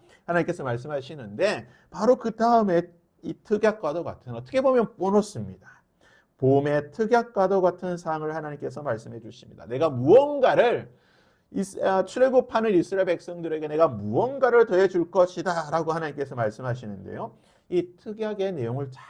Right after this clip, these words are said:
기억해야 됩니다. 그래야지 하나님께서 보장하신, 하나님께서 약속하신 그 축복을 넘치도록 받는다는 겁니다. 오늘 말씀을 한번 다시 보겠습니다.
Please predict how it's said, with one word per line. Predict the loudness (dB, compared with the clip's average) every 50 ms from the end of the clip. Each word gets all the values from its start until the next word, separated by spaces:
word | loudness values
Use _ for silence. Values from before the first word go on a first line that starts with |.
| -20 -20 -20 -20 -20 -20 _ -4
기억해야 | -2 -2 -2 -2 -4 -8 -8 -8
됩니다. | -8 -10 -12 -14 -16 -20 -20 _ _ _ _
그래야지 | 4 6 8 8 10 8 8 6 4 2 4 4 4 4 2 -4 -12 -18 _ _ _ _ _
하나님께서 | -10 -6 -4 -4 -2 -2 -2 -2 -4 -4 -4 -4 -6 -6
보장하신, | -4 -6 -4 -2 -2 -4 -4 -6 -10 -12 -14 -18 -20 -18 -16
하나님께서 | -14 -12 -12 -12 -12 -14 -12 -6 -4 -4 -4
약속하신 | -4 -6 -8 -8 -8 -8 -6 -4 -4 -4 -4 -4 -6 -8 -8 -8
그 | -6 -4 -6 -6 -6
축복을 | -10 -18 -18 _ -2 0 0 2 4 4 4 4 2 -4 _ _ _ -16
넘치도록 | -10 -4 -2 0 2 2 2 0 -2 -2 -2 0 2 2 2 2 0
받는다는 | -6 -8 -6 -4 -4 -4 -4 -6 -6 -10
겁니다. | -12 -14 -16 -20 -20 -20 -20 _ _ _ _ -2
오늘 | 2 4 6
말씀을 | 6 6 4 2 0 -2
한번 | 0 -2 -2 0
다시 | 0 0 0 0
보겠습니다. | -2 -2 0 0 -2 -4 -6 -6 -2 0 0 0 0 -2